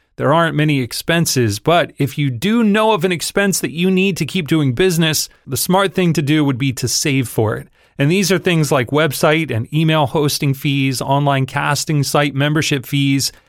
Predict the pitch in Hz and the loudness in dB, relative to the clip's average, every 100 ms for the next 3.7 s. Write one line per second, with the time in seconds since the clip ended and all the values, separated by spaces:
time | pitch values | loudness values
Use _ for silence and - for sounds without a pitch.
0 | _ - 147 170 175 - - 143 120 117 | _ -6 -2 0 -2 -4 -4 0 2 2
1 | 113 113 113 110 - 107 - 160 156 165 | 2 0 -2 -4 -2 -2 -2 0 0 0
2 | 139 - 151 147 143 135 123 110 107 104 | -2 0 0 2 0 0 -2 -2 -2 -4
3 | - 156 135 135 139 147 143 | -2 0 2 2 2 0 -2